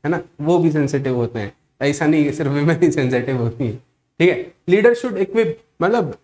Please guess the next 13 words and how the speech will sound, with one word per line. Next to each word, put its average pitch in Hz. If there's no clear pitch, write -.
आजकल 147
की 226
बात 190
करोगे 202
आप 269
जो 247
modern 185
दुनिया 190
में 208
है 214
तो, 240
है 139
ना, 214